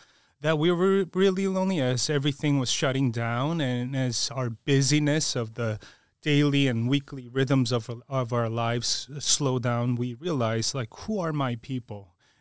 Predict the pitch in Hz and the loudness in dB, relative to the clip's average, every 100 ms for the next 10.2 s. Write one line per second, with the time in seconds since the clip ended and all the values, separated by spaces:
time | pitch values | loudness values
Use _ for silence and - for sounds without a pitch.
0 | - 139 170 185 - 156 135 127 131 120 | -4 0 2 0 0 2 2 0 -4 -2
1 | 113 110 110 98 160 143 131 120 - 117 | -2 -2 -4 -4 -2 0 0 -2 -4 -4
2 | 110 104 - 107 107 120 117 135 135 127 | -4 -8 -10 -8 -4 -4 -4 -6 -8 -6
3 | 135 139 113 110 - 160 160 110 123 143 | -2 -2 -2 -4 -4 -2 -2 -2 -4 -2
4 | 170 160 143 139 131 127 - _ _ _ | -4 -2 0 0 0 -4 -12 _ _ _
5 | - 143 151 - 160 - 120 117 - - | -2 0 0 0 -2 -2 -2 -2 -4 0
6 | 127 139 147 151 160 147 110 107 117 113 | 2 4 2 0 -4 -4 -6 -4 -4 -4
7 | 104 - 123 120 - 117 - 101 - - | -8 -8 -6 -6 -6 -10 -8 -12 -14 -14
8 | 107 123 156 190 214 233 - - _ _ | -12 -12 -14 -16 -20 -18 -18 -18 _ _
9 | _ _ _ 151 143 131 131 - 147 135 | _ _ _ -2 0 2 0 -2 0 0
10 | 131 | 0